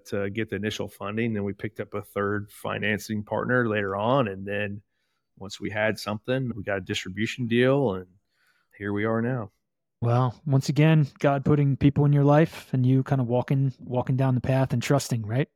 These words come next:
Speaker 2: Wow, man. Shout out to Chase. Good instinct, 'cause it is an amazing story that needs to be told and should keep getting told.
Speaker 1: Yeah, yeah. In, in, in the product itself, regardless of the story, like, the film is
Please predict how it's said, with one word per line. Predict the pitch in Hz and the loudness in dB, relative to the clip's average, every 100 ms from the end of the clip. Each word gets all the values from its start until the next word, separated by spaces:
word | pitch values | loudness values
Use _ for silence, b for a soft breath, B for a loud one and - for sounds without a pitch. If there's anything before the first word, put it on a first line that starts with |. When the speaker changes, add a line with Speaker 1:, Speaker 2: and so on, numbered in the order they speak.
| _ | _
Speaker 2:
Wow, | 107 120 | 0 2
man. | 107 104 101 | 0 -2 2
Shout | - 160 | 6 8
out | 151 | 8
to | - | 6
Chase. | 151 151 - | 6 6 6
Good | 151 | 8
instinct, | 151 160 147 131 - | 8 6 4 0 0
'cause | - 127 | 2 4
it | 135 | 4
is | 135 | 4
an | 127 | 4
amazing | 120 120 139 127 120 | 2 4 4 4 2
story | - 123 120 123 | -2 -2 0 0
that | 120 113 | -2 0
needs | 131 - | 0 0
to | 120 | -2
be | 113 | 0
told | 123 113 101 b b b b | 2 2 -2 b b b b
and | 113 | -4
should | - 117 | -4 0
keep | 135 123 | 0 0
getting | 110 101 - | -2 -4 -6
told. | - 104 - - - | -6 -6 -8 -16 -2
Speaker 1:
Yeah, | 123 107 78 | 2 2 0
yeah. | 110 95 | -2 0
In, | 107 135 | 0 0
in, | 139 185 - | 2 2 4
in | 185 | 6
the | 165 113 | 6 6
product | - - 180 170 143 | 2 2 4 4 2
itself, | 117 - 156 135 | -2 2 2 4
regardless | 135 113 156 180 147 | 2 6 6 6 2
of | |
the | 110 | -2
story, | - 151 151 107 | 0 2 2 0
like, | 104 - | -4 -8
the | |
film | - - - 170 202 104 | -14 -10 0 2 2 0
is | 95 | -8